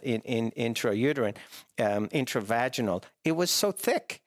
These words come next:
You, by this diet, it takes the pressure off pancreas, thins out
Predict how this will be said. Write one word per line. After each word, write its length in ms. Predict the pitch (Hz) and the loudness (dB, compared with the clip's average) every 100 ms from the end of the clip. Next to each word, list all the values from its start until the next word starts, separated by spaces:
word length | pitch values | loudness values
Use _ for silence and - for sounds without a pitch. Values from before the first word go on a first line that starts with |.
| - _ | -20 _
You, 120 | 135 | -2
by 300 | - 123 127 | 0 0 2
this 280 | 127 160 - | 2 2 2
diet, 460 | 123 139 151 95 - | 2 2 2 0 -2
it 140 | 113 | -2
takes 260 | - 143 - | -2 0 -2
the 120 | 120 | -2
pressure 480 | - 160 160 165 131 | -2 0 2 2 2
off 220 | 120 - | 0 0
pancreas, 640 | 139 135 - 156 156 - | -2 -2 -2 -2 0 -2
thins 480 | - - 160 160 139 | -6 -2 0 0 0
out 340 | 120 110 - | 2 2 -2